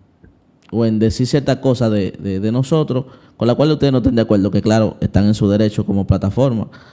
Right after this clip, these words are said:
Eh, cada quien, eh, tiene su derecho a hacer las cosas. Pero préstenle atención a lo siguiente, a esta reflexión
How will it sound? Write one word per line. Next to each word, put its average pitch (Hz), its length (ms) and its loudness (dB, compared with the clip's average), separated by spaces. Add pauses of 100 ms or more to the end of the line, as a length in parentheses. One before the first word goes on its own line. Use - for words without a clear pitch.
(300)
Eh, 101 280 0
cada 110 240 0
quien, 104 560 0 (380)
eh, 95 120 0
tiene 113 220 2
su 117 140 -2
derecho 113 260 0
a - 20 -2
hacer 110 140 0
las 101 160 0
cosas. 123 500 0 (480)
Pero 143 200 4
préstenle 233 360 2
atención 175 360 2
a 175 60 4
lo 160 100 4
siguiente, 127 460 2
a - 20 4
esta 147 180 2
reflexión 131 680 0